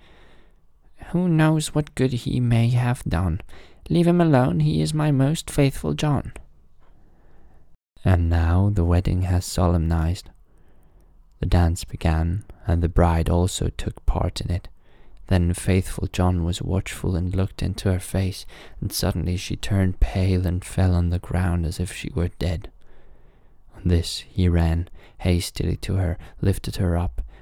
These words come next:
and bore her into a chamber. Then he laid her down, and knelt and sucked the three drops of blood from her right breast,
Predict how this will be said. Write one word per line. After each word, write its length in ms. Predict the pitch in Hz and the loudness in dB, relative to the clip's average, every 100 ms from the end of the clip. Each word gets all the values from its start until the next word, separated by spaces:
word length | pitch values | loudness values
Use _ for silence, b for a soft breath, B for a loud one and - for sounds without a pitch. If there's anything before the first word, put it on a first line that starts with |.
| B | B
and 200 | - 95 | -6 2
bore 280 | 87 85 82 | 2 4 0
her 260 | 80 80 | -2 -4
into 320 | 78 87 - - | -4 -4 -6 -8
a 40 | |
chamber. 520 | - 98 98 95 - - b b b b b b | -6 -6 -6 -8 -12 -14 b b b b b b
Then 220 | 82 87 | 0 0
he 140 | 92 87 | 0 -2
laid 300 | 87 85 85 | -2 -2 -2
her 120 | 82 | -4
down, 440 | 87 92 87 95 - B B B | -4 -2 -2 -4 -8 B B B
and 360 | - 90 90 92 | -4 -2 -2 -2
knelt 440 | 92 95 - - | -2 -4 -8 -16
and 200 | - - | -12 -10
sucked 600 | - - 92 95 - - - - | -10 -4 -4 -4 -10 -18 -20 -6
the 120 | 98 | -6
three 540 | - - 98 92 92 | -6 -4 0 2 2
drops 440 | 98 95 95 - - | 0 0 -2 -6 -6
of 180 | 104 - | -6 -6
blood 260 | 98 101 - | -8 -8 -10
from 280 | - 98 | -6 -2
her 180 | 98 92 | 0 -2
right 340 | 95 101 101 - | -4 -6 -6 -4
breast, 400 | 95 98 - - | -4 -4 -10 -18